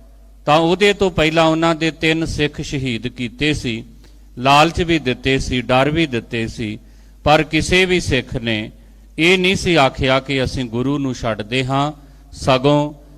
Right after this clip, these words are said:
ਜਦੋਂ ਆਖਰੀ ਇੱਛਾ ਪੁੱਛ-, ਪੁੱਛੀ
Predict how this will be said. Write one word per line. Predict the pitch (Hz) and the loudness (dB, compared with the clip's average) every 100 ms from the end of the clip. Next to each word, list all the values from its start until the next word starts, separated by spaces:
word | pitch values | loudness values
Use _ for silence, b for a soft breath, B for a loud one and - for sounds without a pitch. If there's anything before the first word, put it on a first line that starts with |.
| b b 113 | b b -2
ਜਦੋਂ | 151 147 156 | 0 2 4
ਆਖਰੀ | 143 165 175 175 156 | 6 4 2 -2 -2
ਇੱਛਾ | 143 120 143 123 | -4 -4 0 0
ਪੁੱਛ-, | 120 123 - - - | -2 -8 -10 -14 -12
ਪੁੱਛੀ | 139 - 156 120 | -6 0 2 2